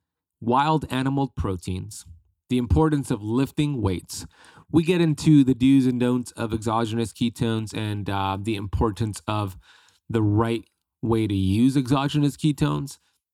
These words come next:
So she shared something about table salt, regular iodized salt out there. And out of the top thirty-nine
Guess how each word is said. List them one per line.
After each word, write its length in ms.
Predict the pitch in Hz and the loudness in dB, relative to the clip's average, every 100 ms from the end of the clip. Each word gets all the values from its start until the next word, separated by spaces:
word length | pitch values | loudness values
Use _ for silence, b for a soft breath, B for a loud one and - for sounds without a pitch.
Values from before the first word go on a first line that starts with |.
| - | -12
So 180 | - 131 | -2 0
she 180 | - 180 | 2 2
shared 280 | - 165 | 4 2
something 320 | 147 143 131 120 | 2 2 2 2
about 520 | 113 113 107 - - - - - | 2 0 -2 -10 -18 -20 -20 -8
table 380 | - 120 120 123 | -4 -2 -2 -4
salt, 460 | - 123 120 - - | -4 -6 -8 -14 -18
regular 680 | - 101 113 113 113 107 85 _ _ - | -10 -6 -4 -2 -2 -2 -4 _ _ -10
iodized 440 | - 117 113 117 101 | -4 -2 0 -2 -2
salt 340 | - 110 113 - | -4 -4 -6 -6
out 200 | 107 101 | -8 -6
there. 280 | 107 110 98 b b b _ - | -4 -4 -4 b b b _ -2
And 300 | 110 107 104 | 0 0 -2
out 140 | 117 | -2
of 80 | 113 | -2
the 80 | 113 | -2
top 320 | - 127 - | -2 -4 -4
thirty-nine 580 | 131 127 123 123 120 | -4 -2 -2 -4 -4